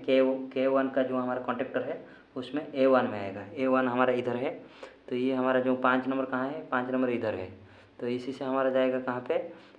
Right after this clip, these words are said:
ये पाँच, यहाँ से जाएगा हमारा ए वन में। जैसा यहाँ पे पाँच नंबर से हमारा आएगा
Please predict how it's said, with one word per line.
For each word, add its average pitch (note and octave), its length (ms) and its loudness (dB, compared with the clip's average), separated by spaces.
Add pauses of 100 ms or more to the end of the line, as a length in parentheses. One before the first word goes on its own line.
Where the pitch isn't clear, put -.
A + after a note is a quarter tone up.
(120)
ये B2 60 -6
पाँच, B2+ 380 -4
यहाँ B2 220 -2
से B2+ 100 -2
जाएगा B2 300 2
हमारा B2+ 300 -2
ए C3 100 4
वन G#2 180 2
में। F#2+ 200 -12 (160)
जैसा - 180 -2
यहाँ A#2+ 260 0
पे C3+ 200 0 (380)
पाँच A#2+ 200 0
नंबर B2 220 -2
से A#2+ 120 -8
हमारा A#2 260 0
आएगा A#2+ 180 2